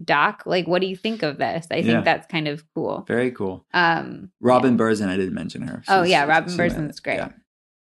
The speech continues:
Speaker 1: Okay. Let's do maybe one more, and then I'll ask you the questions that I ask everybody.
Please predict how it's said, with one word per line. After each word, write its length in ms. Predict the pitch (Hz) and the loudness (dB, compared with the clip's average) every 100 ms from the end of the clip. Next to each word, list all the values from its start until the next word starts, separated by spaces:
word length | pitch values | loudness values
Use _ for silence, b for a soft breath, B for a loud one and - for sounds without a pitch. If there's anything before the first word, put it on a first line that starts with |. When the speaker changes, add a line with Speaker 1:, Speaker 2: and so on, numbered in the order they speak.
| - | 2
Speaker 1:
Okay. 840 | 254 294 - 196 196 160 78 214 - _ _ - | 2 2 -2 0 2 2 0 -6 -14 _ _ -2
Let's 240 | 220 - | -2 0
do 160 | 302 294 | 0 2
maybe 320 | 269 262 254 | 2 2 0
one 640 | 208 196 196 190 220 240 | 0 2 2 2 2 0
more, 340 | 196 160 156 | 0 0 2
and 280 | 196 247 190 | 4 2 2
then 120 | 185 | 0
I'll 40 | 185 | 2
ask 300 | 117 175 - | 2 0 -2
you 80 | 185 | -4
the 80 | |
questions 640 | 180 - 175 - 170 170 165 - | -2 0 -2 -2 -4 -4 -6 -6
that 640 | 165 165 165 151 - - - _ - | 2 4 6 4 0 -10 -20 _ 0
I 520 | 160 156 156 151 - | 4 4 4 2 0
ask 240 | 135 151 | -2 -4
everybody. 640 | - 147 104 - 58 - | -4 -6 -6 -10 -12 -14